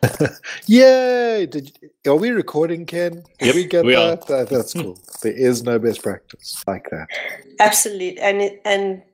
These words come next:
Speaker 3: like, when it comes to testing, there is
Speaker 1: Right.
Speaker 3: definitely no best practice. And things like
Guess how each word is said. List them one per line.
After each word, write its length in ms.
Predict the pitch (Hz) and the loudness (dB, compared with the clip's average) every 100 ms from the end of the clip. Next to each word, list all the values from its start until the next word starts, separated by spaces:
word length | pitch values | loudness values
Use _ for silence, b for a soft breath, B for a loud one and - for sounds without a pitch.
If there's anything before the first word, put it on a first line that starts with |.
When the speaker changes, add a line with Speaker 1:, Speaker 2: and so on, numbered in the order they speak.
| - | -2
Speaker 3:
like, 300 | 190 190 - | -2 -2 -12
when 200 | 240 233 | -2 -2
it 80 | 220 | 0
comes 280 | 254 247 247 | 0 -2 -2
to 80 | 226 | -6
testing, 720 | - 277 269 - 180 180 185 - | 0 0 0 -4 -6 -6 -10 -6
there 180 | 190 196 | -2 2
is 60 | |
Speaker 1:
Right. 160 | 214 208 | 2 4
Speaker 3:
definitely 640 | 196 208 220 185 185 170 | 0 0 -4 -4 -6 -8
no 220 | 175 170 165 | -8 -8 -8
best 300 | 160 - - | -8 -8 -6
practice. 680 | 160 - - - - - _ - | -8 -8 -10 -4 -2 -4 _ 2
And 200 | 196 196 | 2 4
things 300 | 208 196 202 | 0 0 2
like 200 | 185 | 0